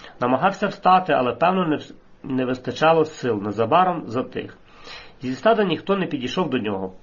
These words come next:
попаслися і пішли в ліс. Михась підійшов до пораненого, груди і боки прок-, проколені рогами аж до кишок. Думав пристрелити, але в-,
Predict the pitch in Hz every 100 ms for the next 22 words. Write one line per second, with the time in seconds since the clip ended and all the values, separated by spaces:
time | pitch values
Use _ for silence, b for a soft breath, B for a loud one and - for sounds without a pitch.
0 | - - 131 127 - 185 220 214 156 113
1 | - 151 - 98 - - - B B B
2 | B - 190 - - 123 - 156 127 -
3 | 120 170 180 175 160 135 135 190 156 127
4 | 113 180 165 - 127 - - B B B
5 | - 123 190 175 127 117 117 143 156 -
6 | 131 123 143 156 - 110 95 - b b
7 | _ 156 190 190 202 - 185 131 107 -
8 | - 127 139 -